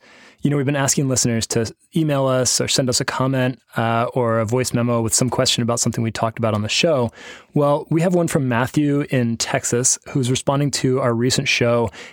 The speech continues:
in which we talked about the merger between A T and T and Time Warner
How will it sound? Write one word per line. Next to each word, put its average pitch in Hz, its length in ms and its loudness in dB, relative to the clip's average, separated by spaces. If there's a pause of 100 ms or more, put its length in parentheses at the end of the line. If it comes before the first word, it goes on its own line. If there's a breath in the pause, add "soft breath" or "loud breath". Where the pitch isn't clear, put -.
in 147 100 2
which 147 160 -2
we 151 60 0
talked 156 200 -2
about 170 140 0
the 160 60 2
merger 131 380 0
between 120 380 0
A 123 140 2
T 127 200 0
and 117 120 0
T 117 400 2 (280 loud breath)
and 117 140 -2
Time 113 340 0
Warner 113 460 0